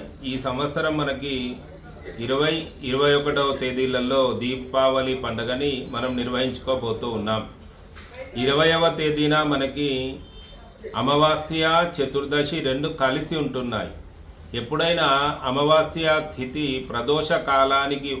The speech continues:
ఉన్నప్పుడు మనం దీపావళి పండుగను జరుపుకోవాలి. కానీ కొన్ని పండుగలు సూర్యోదయానికి ఉన్నప్పుడు జరుపుకుంటాం.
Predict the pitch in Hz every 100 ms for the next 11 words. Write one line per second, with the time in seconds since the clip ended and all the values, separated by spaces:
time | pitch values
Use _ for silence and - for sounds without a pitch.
0 | - 123 135 151 151 165 160 127 117 123
1 | 127 113 120 131 135 131 123 110 110 135
2 | 143 123 113 113 110 92 82 - - -
3 | - - - 143 160 180 180 147 151 180
4 | 165 160 165 165 143 127 107 - - 139
5 | 160 175 180 180 175 170 165 156 151 143
6 | 143 156 139 123 123 117 117 101